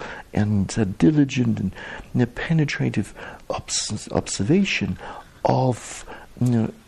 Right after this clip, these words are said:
the conditioned formations, time and again,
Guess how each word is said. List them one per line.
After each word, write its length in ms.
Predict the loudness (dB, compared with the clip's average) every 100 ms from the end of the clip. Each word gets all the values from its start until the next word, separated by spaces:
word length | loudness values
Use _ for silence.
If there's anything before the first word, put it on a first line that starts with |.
| -4
the 160 | -2
conditioned 600 | 0 0 2 0 0 -2
formations, 920 | 0 -2 0 2 4 4 0 -6 -8 -10 -14 -16 -6
time 500 | 0 2 4 2 0
and 160 | -4 -2
again, 480 | -4 2 2 2